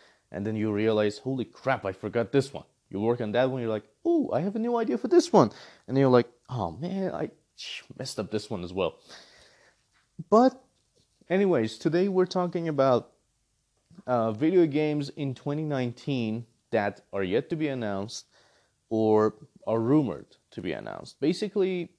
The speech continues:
we don't wanna discuss anything that's already been announced, and believe me, there's actually a lot of them, like Mortal Kombat eleven,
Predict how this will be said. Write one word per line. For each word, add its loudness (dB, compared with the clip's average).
we 0
don't 2
wanna 0
discuss -2
anything -4
that's -10
already -2
been -8
announced, -12
and -10
believe 0
me, -12
there's -2
actually -2
a 2
lot 6
of -2
them, -8
like -2
Mortal 0
Kombat 0
eleven, 2